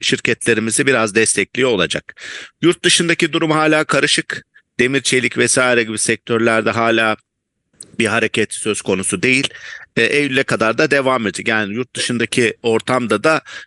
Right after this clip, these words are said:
biz global faiz hareketlerini göreceğiz. Yine şirketlerimize etkisi açısından hep onu söylüyorum.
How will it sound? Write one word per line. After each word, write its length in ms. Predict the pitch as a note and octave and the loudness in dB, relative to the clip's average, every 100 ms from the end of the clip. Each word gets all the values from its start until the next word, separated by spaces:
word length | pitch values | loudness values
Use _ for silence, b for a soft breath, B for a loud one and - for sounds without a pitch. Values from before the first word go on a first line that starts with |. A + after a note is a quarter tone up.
| - | -4
biz 140 | C3 | -2
global 440 | C#3 C3+ B2+ C3+ C3 | 2 2 2 2 0
faiz 440 | - B2 B2+ - | 0 2 2 2
hareketlerini 640 | A2 G#2 G#2+ - G#2 G2 G2 | 0 0 -2 0 0 0 -2
göreceğiz. 520 | G2 F#2 F#2+ F#2+ - | -2 -2 0 0 0
Yine 180 | G#2 G#2 | 0 0
şirketlerimize 800 | - - A2 - G#2+ G#2 G2 G#2+ | -2 -4 -4 0 0 0 0 0
etkisi 440 | - - - - | -2 -4 -4 -2
açısından 640 | F2+ - - G2+ G2 F#2 F#2+ - | -2 -2 -4 -4 -2 -2 -4 0
hep 220 | G2+ G2 F#2 | 0 0 -2
onu 200 | F#2+ G2 | -4 -2
söylüyorum. 560 | G2 F#2+ F#2+ G#2 B2 | 2 2 4 2 0